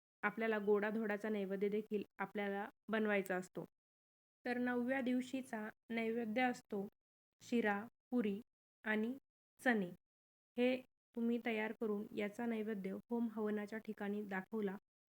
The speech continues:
तरी चालेल. त्यानंतर कुटुंबातील सर्व सदस्यांनी आरती घ्यायची आणि ते होम हवन तसंच ठेवायचं आहे.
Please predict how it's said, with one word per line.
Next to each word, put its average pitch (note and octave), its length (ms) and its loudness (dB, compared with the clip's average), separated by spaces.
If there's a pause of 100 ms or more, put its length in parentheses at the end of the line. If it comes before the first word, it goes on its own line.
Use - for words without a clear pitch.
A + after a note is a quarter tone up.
(300)
तरी A3 240 2
चालेल. F#3 360 -2 (420)
त्यानंतर A3+ 540 -2
कुटुंबातील G#3+ 540 -4
सर्व A3 280 -6
सदस्यांनी G#3+ 600 -4 (120)
आरती G#3 380 -4
घ्यायची A3 460 -2 (360)
आणि G#3 140 0 (120)
ते C4 160 4
होम A#3+ 280 2
हवन G#3 380 0 (140)
तसंच B3 500 -2
ठेवायचं G#3+ 500 2
आहे. G3+ 320 0